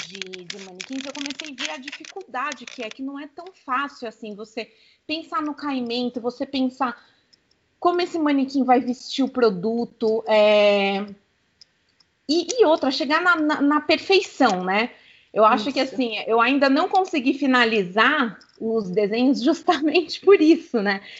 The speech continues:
Speaker 1: Porque todo mundo fala, "Nossa, mas quando vai sair? Por que que tá demorando tanto?" Mas é porque, já que eu vou desenvolver uma linha de manequins, eles precisam ser perfeitos. Então, a minha grande preocupação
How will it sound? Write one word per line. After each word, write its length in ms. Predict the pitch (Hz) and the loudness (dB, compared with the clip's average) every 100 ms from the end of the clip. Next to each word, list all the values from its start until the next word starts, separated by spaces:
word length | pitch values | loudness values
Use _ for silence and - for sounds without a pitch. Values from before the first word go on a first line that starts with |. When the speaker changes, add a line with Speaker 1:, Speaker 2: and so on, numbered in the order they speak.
| - _ | -20 _
Speaker 1:
Porque 200 | - 240 | -4 0
todo 180 | 381 359 | 0 0
mundo 140 | 370 | -2
fala, 220 | 330 311 | -2 0
"Nossa, 440 | 311 381 440 - 349 | 0 2 0 -2 0
mas 240 | 330 339 | 0 0
quando 360 | - 466 480 403 | 4 6 6 4
vai 120 | 359 | 2
sair? 520 | - 302 349 339 294 - - 370 - _ - | 2 4 6 6 4 -8 -20 -20 -20 _ 2
Por 160 | 381 | 4
que 160 | - 466 | 6 4
que 60 | - | 4
tá 100 | 415 | 2
demorando 480 | 403 381 370 349 339 | 4 4 4 2 2
tanto?" 320 | 339 330 311 | 0 0 2
Mas 180 | 285 302 | 2 2
é 60 | |
porque, 460 | 320 320 349 359 - _ _ _ _ - | 0 -2 -2 -4 -4 _ _ _ _ -10
já 280 | 262 285 320 | -4 0 2
que 120 | - | 2
eu 20 | |
vou 120 | 330 254 | 2 0
desenvolver 640 | 185 220 185 185 165 185 | 0 -2 0 -2 -2 -4
uma 220 | 170 165 | -2 -4
linha 580 | 165 196 302 247 170 - _ _ - | -2 0 2 2 0 -6 _ _ -10
de 140 | 175 | -2
manequins, 560 | 196 190 185 262 277 - | 0 0 2 4 4 2
eles 240 | 339 453 - | 2 2 0
precisam 460 | 415 - 427 480 | -8 -2 0 2
ser 200 | 466 330 | 4 2
perfeitos. 600 | 254 247 240 214 190 196 | 4 0 2 -2 -2 -2
Então, 240 | 220 285 269 | -4 0 2
a 60 | |
minha 260 | 262 294 269 | 4 2 2
grande 400 | 254 311 427 - | 2 2 0 -4
preocupação 1080 | 269 269 254 - 185 - - 240 320 262 | 2 2 2 -2 -2 -2 0 2 2 0